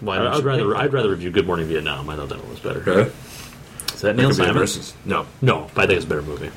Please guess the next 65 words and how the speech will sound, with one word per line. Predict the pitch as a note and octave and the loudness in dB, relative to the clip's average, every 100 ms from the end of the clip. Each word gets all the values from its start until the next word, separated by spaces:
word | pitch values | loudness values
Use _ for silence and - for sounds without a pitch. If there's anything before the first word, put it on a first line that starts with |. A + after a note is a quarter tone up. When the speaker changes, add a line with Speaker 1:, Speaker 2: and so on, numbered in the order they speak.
| - | -2
Speaker 1:
Oh. | E2+ E2 - - - - - - - | -2 -2 -6 -16 -18 -18 -14 -6 0
Okay. | G#2 - - - - - - - - - - - - - - - | 2 2 0 -8 -18 -20 -20 -20 -20 -20 -20 -20 -20 -20 -16 -6
All | - | 0
right, | C#3+ B3 | 0 2
that's | G#2 G#2+ - | 2 2 4
it | C3+ | 2
for | C#3 C3 | 4 4
the | |
retro | A#2+ C3+ C3+ C3 | 4 4 4 4
review. | G#2 | 6
You | G#2 G2+ | 6 6
guys | G2 G#2 | 4 4
ready | G#2 G2+ | 4 4
to | G2+ | 4
do | |
top | A2 G2+ | 4 2
ten? | A2+ C3 D3+ C3+ - | 4 4 2 -2 -2
Speaker 3:
Yeah. | G2 A2+ | 2 4
Speaker 2:
Yes. | A2+ - - - - - - - | 2 2 -2 -4 -6 -10 -8 -2
And | G#2 G2+ | 2 4
we | G#2+ | 4
actually, | A2+ A#2+ - G2+ | 4 4 4 4
I | |
actually | B2 - B2+ | 4 4 0
kept | - C#3 D3 | 2 0 0
the | C3+ | -2
top | - A#2+ | 2 2
ten | - B2+ | 4 2
last | A#2+ F2+ | 4 2
time | - F2 | 0 0
we | |
got | F2 E2+ | 0 0
sent | G2 E2 G#2 | 0 0 2
in | G#2 | 2
this | F2 | 0
Speaker 3:
We | F#2+ | 0
got | G2 | 2
a | |
Speaker 2:
time. | - | 4
Speaker 3:
couple? | G#2+ E3+ E3+ - - | 4 2 0 -6 -8
Speaker 1:
Yeah. | - A#2+ | -6 0
Speaker 2:
Yes. | G#2+ A2 - - | 2 2 2 0
Do, | A2+ | 2
do | G#2 A2 | 2 2
you | |
want | G#2 | 2
me | G2 | 2
to | |
read | F#2 E2 | 0 -2
both | A2+ B2+ G3 | 2 2 4
of | A#3 | 2
them? | A3 | 2
Do | |
you | C#3 | 0
want | A2 | 2
to | |
split | - G#2 | 2 2
them | B2+ | 2
up? | G3+ | 2
Speaker 1:
I, | - - F2+ | -2 -6 -6
I | |
can | - - - - - | -6 -8 -10 -10 -4
Speaker 3:
You | G#2+ F#2+ | 2 4
read | F2+ | 6
one. | F2 | 4